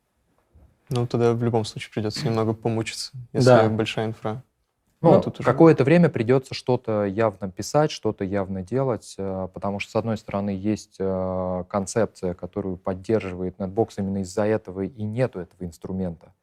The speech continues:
Speaker 3: Это источник правды, он не должен заполняться откуда-то ещё.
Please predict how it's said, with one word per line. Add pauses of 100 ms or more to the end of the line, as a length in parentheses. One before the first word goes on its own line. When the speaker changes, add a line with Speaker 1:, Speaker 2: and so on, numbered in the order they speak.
(260)
Speaker 3:
Это
источник
правды,
он
не
должен
заполняться
откуда-то
ещё.